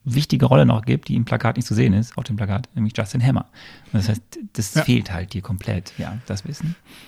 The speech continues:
Speaker 2: Aber grundsätzlich ja, also unabhängig von Justin Hammer, ähm, man könnte diese Handlung ja auch erzählen, ohne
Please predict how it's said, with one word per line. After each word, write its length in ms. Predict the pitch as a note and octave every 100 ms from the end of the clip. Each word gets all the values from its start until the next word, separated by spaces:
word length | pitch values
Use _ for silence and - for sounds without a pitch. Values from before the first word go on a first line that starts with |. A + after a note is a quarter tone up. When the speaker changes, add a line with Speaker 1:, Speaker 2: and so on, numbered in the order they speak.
| -
Speaker 2:
Aber 260 | D3+ D#3+
grundsätzlich 480 | C#3 F3 F3+ D#3+ C#3+
ja, 440 | B2+ C3+ B2+ C3 C#3+
also 220 | C#3+ C#3+
unabhängig 420 | D3+ E3 F3 E3+
von 100 | C#3+
Justin 340 | C3 C#3 C#3 G#2
Hammer, 400 | C#3+ E3 E3 E3
ähm, 180 | C#3 C#3
man 100 | C3
könnte 240 | D#3 F3
diese 260 | E3 C#3 B2
Handlung 220 | D#3+ D#3+
ja 120 | D3
auch 100 | C3+
erzählen, 480 | C#3+ B2+ - C#3+ D3
ohne 360 | C#3+ D3+ E3+